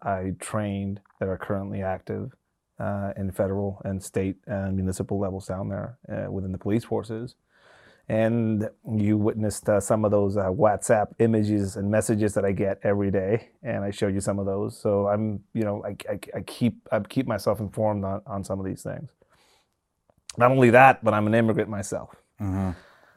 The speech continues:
Speaker 1: A legal immigrant to this country. I came here with nothing, went through the process. It was a nightmare of a process, but somehow, some way,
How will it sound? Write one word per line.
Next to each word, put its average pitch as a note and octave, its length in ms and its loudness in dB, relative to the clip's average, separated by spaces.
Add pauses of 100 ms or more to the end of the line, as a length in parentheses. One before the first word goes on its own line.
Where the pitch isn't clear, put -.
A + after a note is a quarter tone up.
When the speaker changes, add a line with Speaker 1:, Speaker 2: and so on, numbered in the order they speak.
(140)
Speaker 1:
A G#2+ 120 -2
legal A2+ 400 6
immigrant G2+ 500 -4 (120)
to - 80 -4
this A2 120 -2
country. G#2 560 -6
I - 80 -20
came G#2+ 220 0
here G#2 100 0
with G2 140 0
nothing, G2+ 480 -4 (160)
went G#2 120 2
through A2 120 0
the G2+ 100 0
process. F#2 640 -2 (100)
It G#2 80 -6
was F#2 220 -6
a F2+ 40 -6
nightmare G#2+ 440 4
of G#2 60 0
a G#2 80 -6
process, F#2+ 540 -4
but - 220 -16
somehow, G2+ 840 0
some G#2 300 0
way, G2+ 440 2